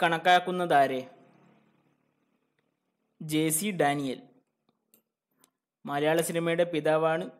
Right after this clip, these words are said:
ജെ സി ഡാനിയൽ. ബന്ദിപ്പൂർ ടൈഗർ റിസർവ് ഏത് സംസ്ഥാനത്താണ് സ്ഥിതി ചെയ്യുന്നത്? കർണാടകം.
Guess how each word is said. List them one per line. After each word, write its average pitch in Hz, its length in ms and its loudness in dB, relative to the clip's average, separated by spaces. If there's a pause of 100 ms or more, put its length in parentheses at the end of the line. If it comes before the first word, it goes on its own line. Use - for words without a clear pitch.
(340)
ജെ 147 180 -2
സി 165 160 -6
ഡാനിയൽ. 131 520 -4 (3000)
ബന്ദിപ്പൂർ 214 680 2
ടൈഗർ 185 340 4
റിസർവ് 165 400 0 (100)
ഏത് 170 240 -2
സംസ്ഥാനത്താണ് 185 720 -2
സ്ഥിതി 170 340 -6
ചെയ്യുന്നത്? 143 440 -2 (1120)
കർണാടകം. 147 480 0